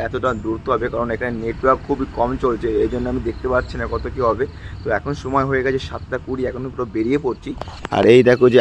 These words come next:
আশ্রমটি, এই যে আশ্রম, আর এখানে রয়েছে মন্দির, এখানে মন্দির, ওইখানে মন্দির, সব কিছু খুব সুন্দর একটা অবস্থা। তো চলো,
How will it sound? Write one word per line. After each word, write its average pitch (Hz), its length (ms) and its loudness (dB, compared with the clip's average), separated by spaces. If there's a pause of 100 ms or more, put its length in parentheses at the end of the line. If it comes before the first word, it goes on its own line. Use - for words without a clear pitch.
আশ্রমটি, 123 420 4 (100)
এই 117 100 8
যে 113 140 8
আশ্রম, 127 320 4 (220)
আর 101 60 6 (100)
এখানে 113 240 4 (100)
রয়েছে 110 280 8 (480)
মন্দির, 117 400 8
এখানে 120 220 4 (100)
মন্দির, 113 240 8 (160)
ওইখানে 113 260 6
মন্দির, 117 220 4
সব 113 140 4
কিছু 123 200 8
খুব 117 180 0
সুন্দর 110 220 6 (120)
একটা 113 140 0 (120)
অবস্থা। 107 300 4 (420)
তো 120 80 8 (300)
চলো, 123 160 8